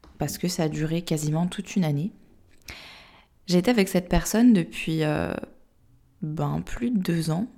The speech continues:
à peu près deux ans. Euh, on s'était mis ensemble au lycée, enfin bref. On n'a jamais eu une relation très calme, on va dire. J'ai essayé de le quitter à plusieurs reprises sans pouvoir réussir réellement.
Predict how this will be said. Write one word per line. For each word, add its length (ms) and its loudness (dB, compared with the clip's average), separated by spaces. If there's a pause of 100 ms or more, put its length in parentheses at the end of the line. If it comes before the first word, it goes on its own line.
à 80 0
peu 120 2
près 220 8
deux 220 4
ans. 120 0 (1400)
Euh, 180 2 (300)
on 60 -2
s'était 280 -2
mis 140 2
ensemble 340 -2
au 40 0
lycée, 500 -4
enfin 180 -8
bref. 400 -6 (1400)
On 80 2
n'a 140 6
jamais 280 8
eu 40 8
une 100 10
relation 720 4
très 240 -2
calme, 340 4
on 40 0
va 140 0
dire. 320 0
J'ai 140 0
essayé 220 -2
de 80 2
le 60 2
quitter 340 -2
à 80 0
plusieurs 480 0
reprises 420 -2
sans 380 0
pouvoir 300 2
réussir 460 -2
réellement. 520 -2